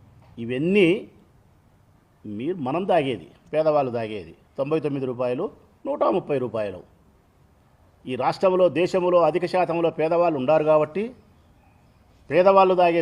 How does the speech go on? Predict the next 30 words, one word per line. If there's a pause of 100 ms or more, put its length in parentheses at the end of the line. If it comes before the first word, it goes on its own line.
(100)
సంఖ్య (100)
ఎక్కువ
ఉంది
కాబట్టి, (760)
మీరు (100)
తాగే
బ్రాండ్ల
మీదనే
వాళ్ళు
టార్గెట్
చేసినారు. (2250)
పెద్ద (140)
కాస్ట్లీగా
ఉండే
వాటి
మీద
జోలికి (420)
అంత (100)
పెద్దగా
పోలే. (1500)
అది
కూడా
పోయినారో (120)
లేదో, (300)
ఇంకొన్ని
రోజులు
పోతే
అది
కూడా
తెలుస్తుంది.